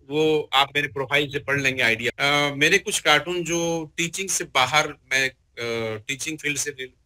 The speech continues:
बाहर के cartoon में कर रहा था, वो cartoon जो है एक movie बनी थी, अ, The Accidental Prime Minister, तो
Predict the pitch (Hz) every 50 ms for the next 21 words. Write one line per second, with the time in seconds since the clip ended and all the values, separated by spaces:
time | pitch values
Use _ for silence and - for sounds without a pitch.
0 | - - 117 113 113 110 104 101 117 127 127 131 - 143 131 - _ - 110 104
1 | 104 104 117 117 113 107 - 123 120 113 101 - _ _ _ _ _ _ _ _
2 | _ _ _ _ _ _ _ _ - 190 180 - 156 151 147 - 190 208 214 220
3 | 220 202 _ _ - 160 160 165 170 - 175 170 _ _ - 147 143 151 160 196
4 | 202 170 170 170 165 156 - 160 165 165 165 160 - _ _ _ _ _ _ -
5 | 123 123 123 123 120 120 120 120 120 117 117 117 113 _ _ _ _ _ _ _
6 | _ _ _ - - 131 135 131 123 151 147 143 143 - 175 175 180 180 175 185
7 | 175 - - 135 135 135 123 113 117 113 - - 104 92 - _ _ _ _ _
8 | _ _ _ _ _ _ _ _ _ _ _ - 175 175 175 180 175 170 -